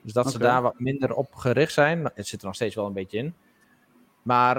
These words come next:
Speaker 1: eh, ja, het, het is ook gewoon een hele professionele ontwikkeling, joh. Volgens mij moet je die mod, moet je kopen,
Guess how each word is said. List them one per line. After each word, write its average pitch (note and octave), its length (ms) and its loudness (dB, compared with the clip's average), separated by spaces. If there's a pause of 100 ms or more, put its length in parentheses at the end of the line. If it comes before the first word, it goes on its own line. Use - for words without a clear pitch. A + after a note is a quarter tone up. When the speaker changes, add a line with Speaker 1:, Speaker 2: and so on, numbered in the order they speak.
Speaker 1:
eh, A#2 880 4
ja, B2+ 200 2
het, A#2+ 500 -10
het A#2 260 -4
is A#2+ 140 0
ook A2 60 -6
gewoon A#2+ 140 0
een A2 60 -4
hele A#2+ 240 4
professionele A#2 680 0
ontwikkeling, A#2 640 0
joh. F#2 120 2
Volgens G2 300 -2
mij D#3 140 4
moet D#3+ 180 0
je D#3 60 -4
die C#3 160 2
mod, D3+ 280 2
moet C#3 180 0
je C#3 80 4
kopen, A#2+ 500 2